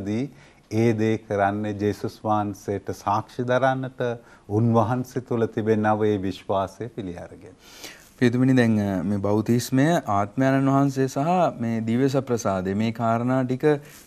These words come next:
Speaker 2: එකට එක්කහුව වෙච්ච, එකට බැඳිලා තියෙන දෙයක් බව වහන්සේ සඳහන් කරා. මම වහන්සේට මෙහෙම දෙයක් කිව්වොත්, අ, මට සමා වෙන්න, මම වැරදි නම්, අ, අපේ සභාව ඇතුලේ සමහර වෙලාවට, අ, අපේ මිනිස්සුන්ට, අ,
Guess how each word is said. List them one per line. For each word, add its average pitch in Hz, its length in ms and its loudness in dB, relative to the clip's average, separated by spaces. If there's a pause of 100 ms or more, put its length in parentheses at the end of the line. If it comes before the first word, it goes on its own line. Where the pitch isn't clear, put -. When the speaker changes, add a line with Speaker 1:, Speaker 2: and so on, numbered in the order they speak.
Speaker 2:
එකට 135 280 0
එක්කහුව 135 380 4
වෙච්ච, 139 200 2
එකට 131 220 0
බැඳිලා 120 380 4
තියෙන 139 220 0
දෙයක් 139 200 0 (160)
බව 131 200 0 (160)
වහන්සේ 131 680 -2
සඳහන් 113 500 0
කරා. 98 240 -6 (380)
මම 120 180 4
වහන්සේට 135 340 4
මෙහෙම 120 300 0
දෙයක් 135 220 2 (140)
කිව්වොත්, 120 400 -2 (120)
අ, 101 320 -4
මට 98 160 -8
සමා 107 240 2
වෙන්න, 127 120 4
මම 110 120 2
වැරදි 117 300 2
නම්, 127 140 2 (440)
අ, 101 240 -2
අපේ 120 540 0
සභාව 120 440 0
ඇතුලේ 120 420 2 (140)
සමහර 117 420 0
වෙලාවට, 113 540 0
අ, 113 100 0 (760)
අපේ 117 240 0
මිනිස්සුන්ට, 113 580 0
අ, - 680 -8